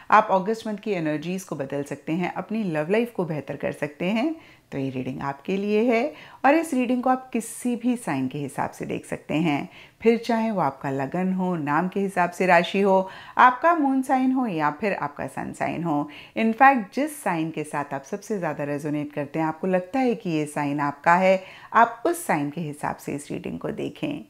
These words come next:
तो चलिए जी, शुरू करते हैं अगस्त टू थाउजेंड ट्वेंटी फ़ोर की लव टैरो रीडिंग। चलिए स्कॉर्पियोज, आप लोगों के लिए देखें कि अगस्त टू थाउजेंड ट्वेंटी फ़ोर में आपकी लव लाइफ में क्या हो रहा है।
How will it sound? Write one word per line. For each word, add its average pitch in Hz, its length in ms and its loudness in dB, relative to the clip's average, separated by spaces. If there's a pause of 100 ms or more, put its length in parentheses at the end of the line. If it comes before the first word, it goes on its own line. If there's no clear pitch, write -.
(460)
तो 131 220 -6
चलिए 160 340 -4
जी, 226 140 -2
शुरू 208 280 -6
करते 196 300 -4
हैं 208 180 -2
अगस्त 165 680 -6 (160)
टू 165 80 -2
थाउजेंड 156 340 -2
ट्वेंटी 151 240 -6
फ़ोर 160 260 -6
की 156 80 -6
लव 151 160 -6
टैरो - 380 -6
रीडिंग। - 360 -8 (640)
चलिए 165 260 -10
स्कॉर्पियोज, 170 520 -12
आप 151 220 -10
लोगों 180 180 -12
के 180 120 -14
लिए 151 140 -10
देखें 147 300 -14
कि 160 80 -16
अगस्त 160 420 -14
टू 196 80 -12
थाउजेंड 160 380 -12
ट्वेंटी 139 240 -12
फ़ोर 139 240 -10
में 156 220 -10
आपकी 160 320 -12
लव 147 160 -10
लाइफ 135 260 -10
में 135 100 -12
क्या 120 140 -8
हो 127 140 -10
रहा 120 180 -8
है। 151 200 -14